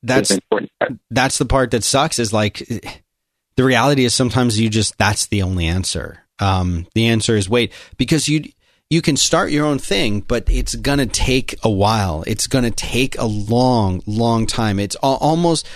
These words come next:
Speaker 1: those overnight success stories are, are so few and far between.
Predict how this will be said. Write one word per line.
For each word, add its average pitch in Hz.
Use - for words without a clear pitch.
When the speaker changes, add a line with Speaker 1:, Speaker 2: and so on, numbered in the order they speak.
Speaker 1:
those 165
overnight 151
success 123
stories 110
are, 104
are 110
so -
few 117
and 107
far 104
between. 107